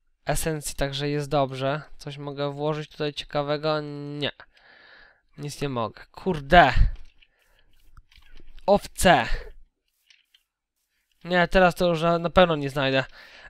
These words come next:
<clears throat> Dzisiaj jeszcze chciałbym dojść do dziesięciu, chociaż kurczę, jest już dwudziesta siódma minuta.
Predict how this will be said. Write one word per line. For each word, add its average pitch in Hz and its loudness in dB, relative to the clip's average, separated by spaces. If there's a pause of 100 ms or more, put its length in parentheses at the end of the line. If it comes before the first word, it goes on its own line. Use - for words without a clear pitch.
(100)
<clears throat> 185 8
Dzisiaj 233 8
jeszcze 214 6
chciałbym 220 2
dojść 202 4
do 196 6
dziesięciu, 185 -2 (160)
chociaż - -4
kurczę, - -4
jest 147 -2
już 147 -4
dwudziesta 160 -4
siódma 175 -6
minuta. 175 -6